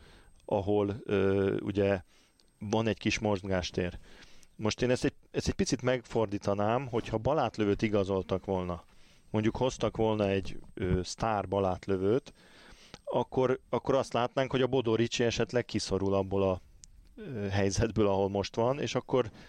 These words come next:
akkor talán még szomorúbbak lennénk, hiszen a Ricsi még egy fiatalabb játékos, aki a fejlődése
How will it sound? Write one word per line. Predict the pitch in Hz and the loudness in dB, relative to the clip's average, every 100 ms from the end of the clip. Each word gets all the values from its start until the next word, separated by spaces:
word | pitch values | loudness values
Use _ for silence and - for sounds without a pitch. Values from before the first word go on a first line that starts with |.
| - - | -20 -18
akkor | - 113 | -4 -2
talán | 127 120 131 | 2 2 2
még | 139 | -2
szomorúbbak | - 113 107 107 107 104 | -2 0 2 2 0 0
lennénk, | 110 117 120 117 | 0 2 0 0
hiszen | 117 120 | -2 2
a | 117 | 2
Ricsi | 113 - 113 | 2 0 0
még | 107 | 0
egy | 107 | 0
fiatalabb | 113 107 - 98 98 | 2 2 2 0 0
játékos, | 101 104 - 117 - 123 127 - - - - - | 0 0 0 0 2 0 0 -4 -16 -20 -20 -8
aki | 101 - 110 104 - - | -6 -2 0 0 -4 -6
a | |
fejlődése | - 110 107 104 101 104 98 - - 104 98 | -2 0 2 2 4 2 2 -2 0 2 0